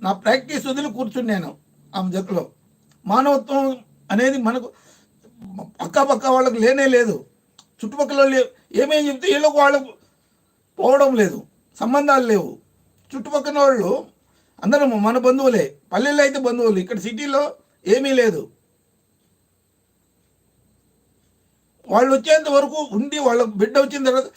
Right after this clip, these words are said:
"సార్, మీరు ఎంత డబ్బు తీసుకుంటారు, తీసుకోండి సార్," అంటాడు వాళ్ళ కొడుకు. "ఏయ్, నేను డబ్బు కోసం కాదురా నాయన, నేను సంపాదిస్తానని కావాల్సినంత." తల్లిదండ్రులు, నా తల్లిదండ్రులు అయితే ఎలాగో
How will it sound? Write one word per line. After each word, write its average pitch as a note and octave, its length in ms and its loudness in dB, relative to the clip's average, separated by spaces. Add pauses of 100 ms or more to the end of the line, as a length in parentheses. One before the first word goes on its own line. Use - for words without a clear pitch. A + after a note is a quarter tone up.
(180)
"సార్, B3 160 2
మీరు B3 200 -2
ఎంత C4+ 320 -2
డబ్బు C4 180 -4
తీసుకుంటారు, B3 380 -2
తీసుకోండి C4 440 -4
సార్," A3 180 0
అంటాడు F#3 480 -4
వాళ్ళ F#3 140 -4
కొడుకు. G3 440 -4 (960)
"ఏయ్, G3+ 280 2 (540)
నేను G3 180 -4
డబ్బు G3+ 160 -4
కోసం A3 400 -2
కాదురా G3 260 -2
నాయన, G3 280 -4
నేను G#3 300 -2
సంపాదిస్తానని F#3+ 760 -2
కావాల్సినంత." F3+ 1000 -8 (1200)
తల్లిదండ్రులు, A3+ 680 0
నా F#3 140 0
తల్లిదండ్రులు A#3+ 520 -2
అయితే A3+ 280 0
ఎలాగో G#3+ 520 0